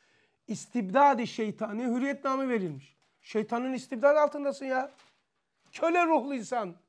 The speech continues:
Kendisini kendisi yönetmiyor ki. "İçimden geçeni söylüyorum." diyor, yapıyorum. Hayır, içinden geçeni senin değil o, şeytan geçiriyor.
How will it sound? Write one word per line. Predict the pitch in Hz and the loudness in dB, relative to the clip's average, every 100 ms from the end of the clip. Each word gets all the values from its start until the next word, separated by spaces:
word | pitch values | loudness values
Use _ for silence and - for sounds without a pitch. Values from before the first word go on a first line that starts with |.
| _ _ _ _ _ _ _ _ _ _ _ _ _ _ - | _ _ _ _ _ _ _ _ _ _ _ _ _ _ -18
Kendisini | 190 180 175 - 175 - | -16 -14 -16 -14 -14 -14
kendisi | 165 156 151 - | -14 -14 -14 -16
yönetmiyor | 156 151 147 147 170 190 202 | -14 -12 -14 -14 -10 -10 -10
ki. | - 185 147 143 _ _ _ _ _ _ - | -10 -10 -10 -14 _ _ _ _ _ _ -6
"İçimden | 233 - 269 254 269 226 | -4 -2 -4 -2 -2 -2
geçeni | 254 254 269 302 | -4 -4 -4 -4
söylüyorum." | - 311 311 320 311 302 277 | -2 -2 2 6 6 4 4
diyor, | 294 285 277 | 10 12 12
yapıyorum. | 269 262 277 262 262 202 - _ _ _ | 6 4 2 2 2 -4 -10 _ _ _
Hayır, | - 285 330 330 330 311 277 - | 6 10 12 10 8 2 0 0
içinden | 302 - 294 285 277 233 | -2 0 -2 4 4 4
geçeni | 269 - 262 262 247 226 220 _ _ _ _ _ | 0 -2 -2 0 0 0 -2 _ _ _ _ _
senin | - - 247 269 277 269 226 | -20 -4 4 6 6 2 2
değil | 269 262 233 | 4 4 4
o, | 226 208 190 | 2 2 0
şeytan | - 226 233 233 247 247 233 | -2 0 0 0 -2 -2 -2
geçiriyor. | 220 - 214 202 202 180 | -4 -6 -10 -4 -4 -4